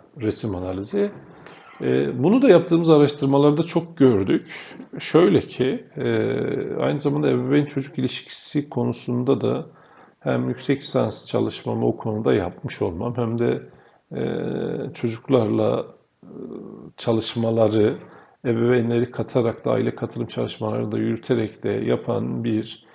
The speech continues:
eğitimci olarak şunu gördüm. Bu sadece eğitimciler için değil gerçi ama, e, doğrudan, e, ebeveynlerin kendi çocuklarının yaptığı resimleri incelemediğini biliyorum.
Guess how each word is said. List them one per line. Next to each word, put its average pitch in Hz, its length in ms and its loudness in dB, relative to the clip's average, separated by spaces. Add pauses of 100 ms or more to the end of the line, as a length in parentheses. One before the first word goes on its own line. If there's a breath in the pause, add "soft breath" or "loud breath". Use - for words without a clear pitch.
(240 soft breath)
eğitimci 139 500 -2
olarak - 320 -6
şunu 156 280 -2
gördüm. 95 460 -6 (680 soft breath)
Bu - 40 -20
sadece 175 340 2
eğitimciler 170 460 0
için 160 300 -2
değil 131 220 4
gerçi 123 360 -8
ama, 135 300 -2 (520 loud breath)
e, - 100 -6 (1040)
doğrudan, 143 600 4 (460 soft breath)
e, - 60 -6 (340)
ebeveynlerin 123 880 4 (500)
kendi 175 320 -4
çocuklarının 147 640 -4
yaptığı 135 480 -2
resimleri 120 640 -2
incelemediğini 123 840 2
biliyorum. 101 380 -8